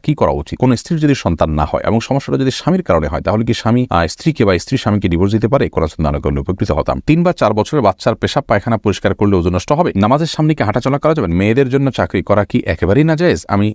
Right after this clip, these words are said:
মাস্টার্স কমপ্লিট করেছি, এখন সমাজ, পরিবার, সবাই কি বলবে এটা ভেবে অনেক কাজ করি,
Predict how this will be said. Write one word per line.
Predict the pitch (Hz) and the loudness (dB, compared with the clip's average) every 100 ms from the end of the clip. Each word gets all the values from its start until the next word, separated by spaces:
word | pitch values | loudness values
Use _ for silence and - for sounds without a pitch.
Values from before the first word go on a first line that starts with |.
| - | -2
মাস্টার্স | 85 - 139 | -2 -2 -4
কমপ্লিট | - 95 98 | -2 0 0
করেছি, | - 139 143 - - | 0 -2 -2 -6 -6
এখন | 117 135 | -4 -4
সমাজ, | 131 - 113 123 123 - - | -4 -2 2 2 2 -2 -2
পরিবার, | 95 92 92 | 0 4 2
সবাই | 87 - 82 90 98 | 0 -4 0 2 0
কি | - 165 | 0 0
বলবে | 104 85 85 | 2 2 0
এটা | 73 82 | 0 -2
ভেবে | 78 87 | 0 0
অনেক | 80 90 85 | 2 2 0
কাজ | - 71 | -2 -2
করি, | - 80 | -2 -6